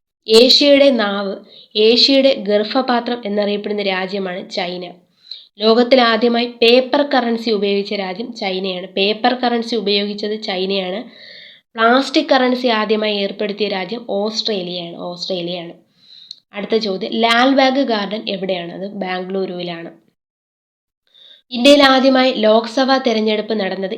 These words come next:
ഏത് വർഷമാണ്? ആയിരത്തി തൊള്ളായിരത്തി അൻപത്തി രണ്ടിലാണ്. ലോക്സഭ രൂപീകരിച്ചത് ആയിരത്തി തൊള്ളായിരത്തി അൻപത്തിരണ്ട് ഏപ്രിൽ പതിനേഴിനാണ്. ആയിരത്തി തൊള്ളായിരത്തി അൻപത്തിരണ്ട് ഏപ്രിൽ പതിനേഴിന് ലോക്സഭ രൂപീകരിച്ചിരി-, രൂപീകരിച്ചു.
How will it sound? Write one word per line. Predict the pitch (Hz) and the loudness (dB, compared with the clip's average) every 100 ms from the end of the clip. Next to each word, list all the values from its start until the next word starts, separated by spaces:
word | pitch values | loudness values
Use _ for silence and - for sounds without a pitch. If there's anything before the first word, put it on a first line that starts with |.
| 214 | -2
ഏത് | 214 214 220 | 0 2 2
വർഷമാണ്? | 185 - 208 185 180 208 | 0 0 -2 -4 -6 -8
ആയിരത്തി | 202 196 202 220 | -6 -4 -4 -4
തൊള്ളായിരത്തി | 202 196 196 208 | -4 -4 -4 -6
അൻപത്തി | 185 185 190 202 | -8 -8 -8 -6
രണ്ടിലാണ്. | 196 175 196 208 196 170 180 247 - - - | -6 -6 -4 -4 -4 -6 -10 -14 -18 -20 -2
ലോക്സഭ | 214 226 226 - 269 | 4 4 2 0 4
രൂപീകരിച്ചത് | 262 214 214 233 247 247 240 202 220 254 196 | 4 2 0 2 4 4 0 -6 -6 -8 -6
ആയിരത്തി | 202 208 208 | -4 -4 -6
തൊള്ളായിരത്തി | 214 202 196 196 | -6 -2 -4 -4
അൻപത്തിരണ്ട് | 208 - 196 202 240 240 240 208 196 | -12 -8 -8 -2 -2 0 0 0 -4
ഏപ്രിൽ | - 185 202 220 226 233 262 233 | -8 -4 0 0 0 -4 -4 -4
പതിനേഴിനാണ്. | 180 190 190 185 202 185 170 175 _ - - - _ _ _ _ - | -6 -4 -2 -4 -4 -6 -10 -16 _ -20 -20 -20 _ _ _ _ -8
ആയിരത്തി | 196 208 214 | -4 -2 0
തൊള്ളായിരത്തി | 226 208 208 202 | 0 2 0 -2
അൻപത്തിരണ്ട് | 208 185 190 196 208 196 | -4 -4 -4 -4 -4 -4
ഏപ്രിൽ | - 196 185 190 214 233 226 | -6 -6 -6 -4 -4 -6 -6
പതിനേഴിന് | 180 190 196 202 208 240 - | -6 -2 -2 0 -2 -2 -4
ലോക്സഭ | 196 185 190 - 208 | -6 -6 -6 -6 -2
രൂപീകരിച്ചിരി-, | 214 196 180 190 202 196 196 214 202 - - _ - - 214 | -2 -2 -4 -4 -2 -2 -4 -6 -6 -8 -16 _ -20 -18 -6
രൂപീകരിച്ചു. | 202 190 208 196 196 262 | -4 -2 0 0 0 -4